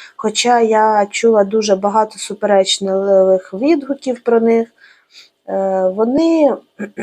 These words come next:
<clears throat> на масляній основі, але вони набагато м'якіші, ніж поліхромси. І вони мені дуже сильно подобаються. Мені подобається, як вони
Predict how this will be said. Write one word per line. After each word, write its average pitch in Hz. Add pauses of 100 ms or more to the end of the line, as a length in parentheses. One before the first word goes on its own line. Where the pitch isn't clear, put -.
(220)
<clears throat> 220
на 220
масляній 214
основі, 349 (1200)
але 285 (460)
вони 226
набагато 240
м'якіші, 226
ніж 254
поліхромси. 226 (580)
І 214
вони 247
мені 254
дуже 196
сильно 202
подобаються. 240
Мені 233
подобається, 214
як 214
вони 220